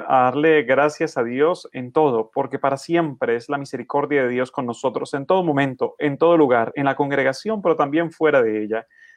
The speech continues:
Pero vamos a seguir a una segunda sección y vamos a mirar la exhortación final que hace el salmista, el valor del canto.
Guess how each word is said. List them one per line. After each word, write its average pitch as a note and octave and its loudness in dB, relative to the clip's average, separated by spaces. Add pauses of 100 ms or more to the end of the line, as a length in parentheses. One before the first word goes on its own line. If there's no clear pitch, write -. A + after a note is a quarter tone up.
(120)
Pero D3 4
vamos G#3 2
a G3 -12
seguir F3 0
a F#3 4
una F3 0
segunda D#3 -4
sección C#3 -6 (320)
y D3 -2
vamos E3 2
a F3 0
mirar C#3+ 0
la E3+ 4
exhortación E3+ -4
final F3+ -2
que C#3+ 0
hace C3+ 0
el C#3 -2
salmista, A2+ -6
el D3 2
valor C#3 2
del E3+ 0
canto. E3 -4